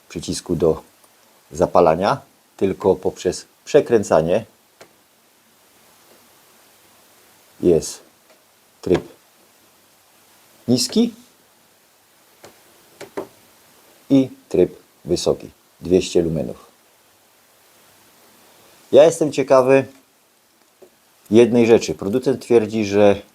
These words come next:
yy, obudowa tej latarki oczywiście jest aluminium, ale że jest odporna na zarysowania i ścieranie kolorów.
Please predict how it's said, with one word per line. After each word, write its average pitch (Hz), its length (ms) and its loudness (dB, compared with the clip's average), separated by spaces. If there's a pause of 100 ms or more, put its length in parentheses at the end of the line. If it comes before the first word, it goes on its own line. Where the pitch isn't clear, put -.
(1300)
yy, 85 440 0 (320)
obudowa 98 480 4
tej 95 180 -2
latarki 95 640 0 (600)
oczywiście 101 320 -6
jest 95 260 0
aluminium, 110 600 2 (520)
ale - 280 2
że 98 100 0
jest 107 200 0
odporna 98 540 -2
na 85 240 -4 (100)
zarysowania 123 920 0 (240)
i 90 120 -8
ścieranie 85 520 -4
kolorów. 71 520 -2